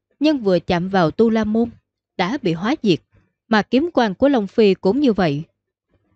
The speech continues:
"Không biết tự lượng sức." Phật pháp Tu La Môn có niệm lực chống đỡ,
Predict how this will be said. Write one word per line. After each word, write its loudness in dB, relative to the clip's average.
"Không -2
biết -2
tự 4
lượng 0
sức." 0
Phật -2
pháp -4
Tu 4
La 0
Môn -2
có 2
niệm 0
lực -2
chống -2
đỡ, 0